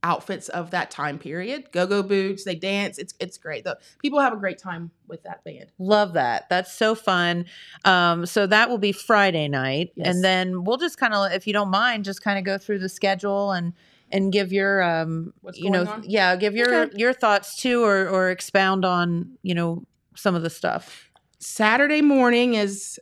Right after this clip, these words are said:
Speaker 1: the youth fishing tournament. And this year we have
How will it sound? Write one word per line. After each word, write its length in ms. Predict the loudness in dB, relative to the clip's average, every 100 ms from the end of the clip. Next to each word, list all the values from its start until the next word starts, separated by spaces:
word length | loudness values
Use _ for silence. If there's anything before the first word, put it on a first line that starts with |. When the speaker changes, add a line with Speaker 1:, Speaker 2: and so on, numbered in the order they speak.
| _
Speaker 1:
the 560 | -4 -2 -2 -4 -6 -12 _ _ _ _
youth 240 | -10 -10 -4
fishing 260 | -4 -2
tournament. 500 | 2 2 4 2 -2 -6 _ _ _ _ _ _ -4
And 140 | 0 0
this 200 | 0 0
year 140 | 0
we 140 | 0
have 360 | 2 2 2